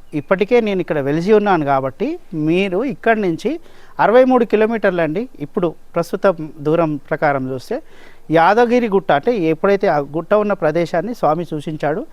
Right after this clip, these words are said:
ఈయన అక్కడికి వెళ్ళి అక్కడ స-, తపస్సు చేసిన తర్వాత స్వామి అక్కడ ప్ర-, ప్రత్యక్ష దర్శనం ఇవ్వడం ద్వారా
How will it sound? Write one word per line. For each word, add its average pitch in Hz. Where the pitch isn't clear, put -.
ఈయన 214
అక్కడికి 208
వెళ్ళి 208
అక్కడ 269
స-, 156
తపస్సు 214
చేసిన 202
తర్వాత 160
స్వామి 202
అక్కడ 196
ప్ర-, 196
ప్రత్యక్ష 156
దర్శనం 156
ఇవ్వడం 143
ద్వారా 147